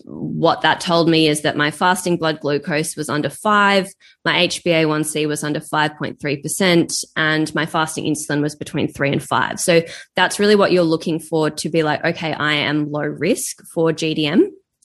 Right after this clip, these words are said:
And so then when that conversation did come up with my doctor, <clears throat> it was interesting. There, it wasn't, you know, "We need to screen you for gestational diabetes. There's, here are some different options that,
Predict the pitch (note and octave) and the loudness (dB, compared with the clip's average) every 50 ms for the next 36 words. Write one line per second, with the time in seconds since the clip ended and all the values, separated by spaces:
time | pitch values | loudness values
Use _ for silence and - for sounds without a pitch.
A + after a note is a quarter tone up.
0 | - _ - - G3 G3+ G3+ - G3 F3 F3 D3+ F#3 F3+ F3+ F#3 F3+ F#3 - - | -20 _ -6 -2 -2 0 0 0 0 0 0 0 0 0 0 0 -2 -2 -4 -12
1 | - - - - - - F3+ F#3+ F#3 F#3+ G3 F#3+ F3 - - - G#3 F3+ F3 F3+ | -20 -20 -20 -16 -8 -4 0 0 0 2 2 0 0 -2 -4 -6 -6 -6 -4 -4
2 | - - D3 D#3+ D#3+ - F3+ D#3+ E3 F3 E3+ - - - D#3 D3+ - B2 B2+ - | -4 -2 -2 -2 -2 -2 -4 -4 -2 -2 -4 -4 -4 -4 -2 -2 -2 -2 -4 -4
3 | - D#3+ C#3 D3+ D3 F3 E3 E3+ E3+ - - C3+ F2+ - - _ - B3 A#3 - | -4 -4 -4 -2 0 0 0 -2 -2 -2 -2 -2 -2 -2 -4 _ 2 2 2 4
4 | F#3+ F3 E3 D#3+ - F#3 - - F3+ F3 - E3+ D#3 D#3 D#3 D3+ D#3+ D#3 D#3 D#3 | 4 0 0 0 0 -2 0 -2 -4 -6 -4 -4 -2 -2 -2 0 0 0 2 2
5 | D#3 D3+ D#3 D#3 - _ - - _ _ _ _ _ _ _ _ - F3+ C#3 D#3+ | 0 0 -2 -4 -6 _ -20 -20 _ _ _ _ _ _ _ _ 0 0 2 4
6 | F3+ F#3 F3+ F3+ E3+ E3 D#3 - - _ - A#3 - _ _ - F3 D#3+ D3+ D3+ | 4 4 4 4 4 2 2 0 -2 _ -20 -20 -20 _ _ -2 0 0 2 0
7 | D3+ - F3+ G3 G3 G3 F#3+ F3+ F#3 - G3 F3 E3 E3 D#3+ D#3 C3 - - - | 0 2 2 2 4 4 2 2 2 0 0 2 4 4 4 2 0 -2 -4 -2
8 | A#3 A#3 B3 A#3 A3 G#3+ G#3+ G#3+ - G#3 F#3+ F#3+ F#3+ F#3 - - E3+ F3+ F3 - | 0 2 2 4 4 4 2 2 0 -4 -2 -2 -2 -4 -4 -2 -4 -4 -4 -4
9 | F#3 F3 E3+ E3 E3 E3 E3 E3 E3 D#3+ E3 D#3+ E3 E3 - D3+ D3+ D#3+ - - | -6 -4 -2 -2 -2 -2 0 0 0 0 0 0 -2 -2 -2 -4 -4 -4 -6 -8
10 | - - - G#3 F#3 F3 F3 F3 F#3+ E3 E3 E3 - E3 - - D#3+ - - - | -12 -8 0 2 4 4 4 4 2 0 0 -2 -4 -4 -2 -2 -2 -2 -2 -2
11 | - D#3+ D#3 D3+ D#3 - D#3+ - - - | 0 0 0 0 0 0 -2 -2 -2 -4